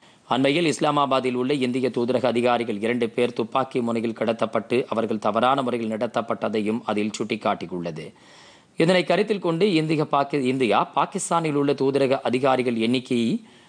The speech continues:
ஐம்பது சதவீதம் குறைக்க முடிவு செய்துள்ளது. இந்திய அதிகாரிகள் கடத்தப்பட்டது குறித்து புதுதில்லியில் உள்ள பாகிஸ்தான் தூதரக பொறுப்பு அதிகாரி நேரில் வரவழைக்கப்பட்டு கண்டனம் தெரிவிக்கப்பட்டது.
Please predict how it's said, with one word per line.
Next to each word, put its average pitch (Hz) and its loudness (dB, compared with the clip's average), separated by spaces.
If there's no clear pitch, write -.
ஐம்பது 170 0
சதவீதம் 135 0
குறைக்க 127 0
முடிவு 113 0
செய்துள்ளது. 80 -6
இந்திய 156 2
அதிகாரிகள் 135 2
கடத்தப்பட்டது 123 -2
குறித்து 120 0
புதுதில்லியில் 123 2
உள்ள 117 2
பாகிஸ்தான் 117 0
தூதரக 117 -2
பொறுப்பு 117 0
அதிகாரி 113 2
நேரில் 120 0
வரவழைக்கப்பட்டு 113 -2
கண்டனம் 107 -2
தெரிவிக்கப்பட்டது. 107 0